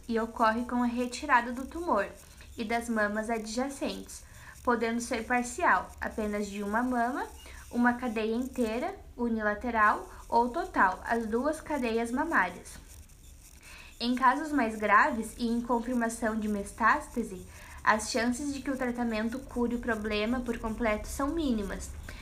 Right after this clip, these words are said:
sendo indicados para essas situações os tratamentos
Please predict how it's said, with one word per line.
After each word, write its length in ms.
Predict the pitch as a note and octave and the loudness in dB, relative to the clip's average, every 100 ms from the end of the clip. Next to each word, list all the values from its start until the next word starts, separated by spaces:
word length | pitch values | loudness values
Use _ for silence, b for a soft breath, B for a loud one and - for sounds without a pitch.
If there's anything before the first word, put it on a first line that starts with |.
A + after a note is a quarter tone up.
| B | B
sendo 340 | - - A3+ A3+ | -8 -2 0 0
indicados 560 | A#3 A#3+ A#3+ D#4+ E4 | 0 -2 0 0 0
para 280 | - A#3+ A3 | -4 -2 0
essas 280 | G#3 G#3 A3+ | 0 -2 -6
situações 840 | A#3+ A#3 A#3 A#3+ - A#3+ B3+ E4+ - | -6 -4 -2 -2 -2 -2 -2 -4 -4
os 120 | B3 | -6
tratamentos 800 | - B3 B3 B3+ A3+ A#3 B3 - | -4 -4 -2 -2 0 -2 -4 -8